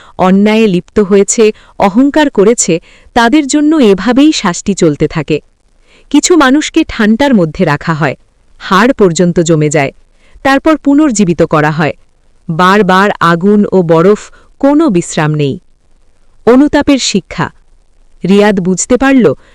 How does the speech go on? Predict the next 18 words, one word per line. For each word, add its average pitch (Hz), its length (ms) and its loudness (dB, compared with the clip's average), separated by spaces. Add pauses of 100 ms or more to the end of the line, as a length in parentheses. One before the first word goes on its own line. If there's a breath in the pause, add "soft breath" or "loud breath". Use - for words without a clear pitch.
শাস্তি 277 500 0
শুধু 294 300 0
দেহের 202 440 2
নয়, 147 240 -2 (400)
অন্তরের। 190 560 0 (640 soft breath)
যে 277 240 2
কষ্ট 247 340 -2
তারা 302 280 0
ভোগ 233 320 -2
করছে, 247 420 -2 (280 soft breath)
তা 285 100 2
মূলত 254 360 2
অবহেলিতা, 226 880 0 (280 soft breath)
অবহেলা, 196 640 0 (280 soft breath)
অহংকার 220 580 0 (160)
ও 226 160 4
অন্যায়ের 202 520 2
ফল। 143 320 -4